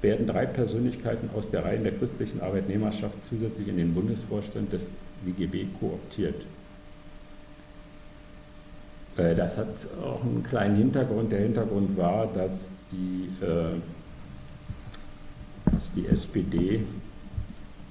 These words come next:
äh, ja, doch relativ stark war im D G B und, äh, dass bei den Wahlen,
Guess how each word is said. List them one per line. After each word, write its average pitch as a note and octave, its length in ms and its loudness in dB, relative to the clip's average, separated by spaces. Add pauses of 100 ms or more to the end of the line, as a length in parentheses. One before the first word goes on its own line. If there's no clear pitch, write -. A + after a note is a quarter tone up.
äh, F#2 340 2 (640)
ja, F2 140 6 (100)
doch F2 200 0
relativ E2+ 360 4
stark - 320 0
war F2 140 0
im D#2+ 100 -2
D F2+ 100 0
G F2+ 160 0
B F2 300 4 (640)
und, F2 400 2
äh, F#2+ 80 0
dass F#2 220 0
bei - 180 2
den F2+ 220 4
Wahlen, G2 460 4